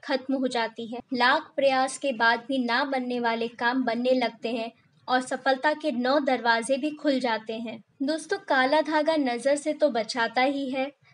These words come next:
साथ ही इससे जुड़ा एक उपाय आपको मालामाल भी बना सकता है। आप बाजार से रेशमी या सूती काला धागा ले आएं और किसी भी मंगलवार या शनिवार की शाम को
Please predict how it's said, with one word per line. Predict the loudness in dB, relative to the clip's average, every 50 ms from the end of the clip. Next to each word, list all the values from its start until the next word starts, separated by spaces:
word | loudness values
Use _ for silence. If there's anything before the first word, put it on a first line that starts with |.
| _ _
साथ | -12 -6 -2 0 2 2 0
ही | 0 -4 -8 -8 -8 -8
इससे | -8 -10 -10 -10
जुड़ा | -8 -4 0 2 4 4 4
एक | 4 2 0 -2 -2
उपाय | -4 -2 0 0 0 0 0
आपको | -2 -2 -4 -4 -6 0 2 2 2
मालामाल | 4 2 0 0 0 0 0 0 0 0 0 0
भी | 0 0 -2
बना | -2 -4 -4 -4 -4 -4
सकता | -2 -4 -4 -4 _ -4 -4
है। | -2 -4 -6 -8 -12 _ _ _ -20 -20 -14 _
आप | -2 -2 -2
बाजार | 0 0 -2 -2 0 2 2 4 4 4 2
से | -2 -4 -4 0
रेशमी | 2 2 2 2 0 -2 -4 -2 -2 0
या | -2 -2 -4
सूती | -4 -6 -6 -6 -6 -4 -6 -6 -4
काला | 0 0 2 2 2 0
धागा | -2 -2 -2 -2 0 0 0 0 0
ले | 2 4 4 4
आएं | 4 2 0 -2 -6 -10 -14 -20 -20 -20 -6 -2
और | -2 -2 -2
किसी | -2 -6 -8 -8 -8 -8
भी | -10 -10 -10 -6 -2 0
मंगलवार | 2 2 4 4 4 4 4 4 4 4 2 4 4
या | 4 4 2
शनिवार | 2 0 -2 -2 -2 -2 -4 -2 0 2 4 4 4 2
की | -2 -4 -6
शाम | -4 -4 -2 0 0 0 0 -2 -4
को | -2 -2 -2 -2